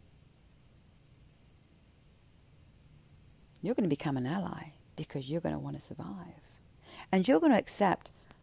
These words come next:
<clears throat> whatever horror they show up with.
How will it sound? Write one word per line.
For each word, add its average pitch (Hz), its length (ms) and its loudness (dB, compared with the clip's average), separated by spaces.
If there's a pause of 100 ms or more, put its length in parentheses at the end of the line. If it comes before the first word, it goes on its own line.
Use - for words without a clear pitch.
<clears throat> 370 1300 2 (1800)
whatever 185 320 4
horror 180 600 -6 (520)
they 147 140 -4
show 139 300 -4
up - 220 -10
with. - 360 -12